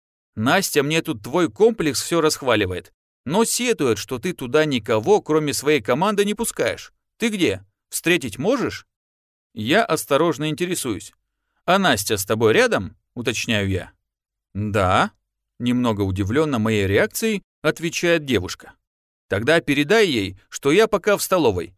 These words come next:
поем и буду абсолютно свободен. Тем более насчет тебя я с нашим директором уже сегодня имел разговор.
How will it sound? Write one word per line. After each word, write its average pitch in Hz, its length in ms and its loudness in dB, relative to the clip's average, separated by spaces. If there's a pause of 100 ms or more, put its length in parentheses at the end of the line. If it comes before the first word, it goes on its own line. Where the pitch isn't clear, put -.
поем 123 520 0 (140)
и 120 120 0
буду 190 260 2
абсолютно 202 580 0
свободен. 98 580 -2 (380)
Тем 156 260 -2
более 185 340 4
насчет 143 400 0
тебя 147 460 0 (180)
я 196 260 2
с - 80 -4
нашим 180 380 0
директором 135 540 2
уже 147 240 0
сегодня 180 600 0
имел 139 280 2
разговор. 107 520 0